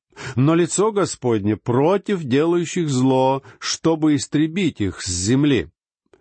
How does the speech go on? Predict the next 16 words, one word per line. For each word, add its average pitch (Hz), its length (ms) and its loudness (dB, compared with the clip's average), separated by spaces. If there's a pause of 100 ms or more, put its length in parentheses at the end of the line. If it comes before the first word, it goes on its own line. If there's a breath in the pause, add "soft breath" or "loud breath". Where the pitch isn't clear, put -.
(720 soft breath)
Бог 147 540 -2
не 135 260 2
говорит, 139 580 0
что - 240 -4
не 101 120 2
слышит 101 480 -2
молитвы 104 460 0
грешников. 98 760 -4 (800)
Но 101 300 2
Он 107 280 0 (100)
просто 113 420 0
не 131 200 4
обязан 139 600 0
выслушивать 107 720 -2
эти 113 300 -2
молитвы. 107 520 -2